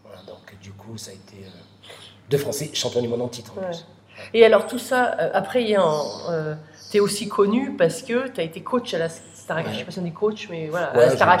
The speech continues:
Speaker 2: Academy.
Speaker 1: été prof de sport, ouais.
Speaker 2: Comment t'arrives dans ce milieu-là qui, qui est quand même vraiment loin de, de,
Speaker 1: Alors,
Speaker 2: de, de,
Speaker 1: ouais.
Speaker 2: de ce que tu faisais, quoi.
Speaker 1: Ouais.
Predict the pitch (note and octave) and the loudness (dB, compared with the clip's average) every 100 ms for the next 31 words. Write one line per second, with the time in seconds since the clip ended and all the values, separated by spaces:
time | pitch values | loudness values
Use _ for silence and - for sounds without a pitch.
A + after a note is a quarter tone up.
0 | F#3+ G3 D4 G#4 - - - - - - | 6 4 4 0 -2 -10 -14 -16 -10 0
1 | A#3 A#3 A3+ F#3+ G#3+ F3+ - G3 F#3 G3+ | 2 2 0 -4 -4 -10 -10 -8 -6 -2
2 | A3 A3 - - F#3 E3+ F#3 F#3+ E3+ D#3+ | -2 -4 -14 -10 -10 -6 -4 -2 -2 -2
3 | G3 G3+ F#3+ F#3 G#3+ B3 G#3 F3+ E3 E3 | 0 0 0 0 0 0 0 -4 -8 -10
4 | D#3+ - - - - - - F3+ F3 E3 | -14 -20 -20 -20 -20 -20 -12 -4 -2 -4
5 | F3 E3+ D#3+ E3+ E3 D#3+ E3 E3+ - G#3+ | -6 -8 -6 -4 -4 -4 -4 -6 -2 -2
6 | G#3+ G3 G4+ A#3+ B3+ A#2+ | 0 0 -2 0 -2 -2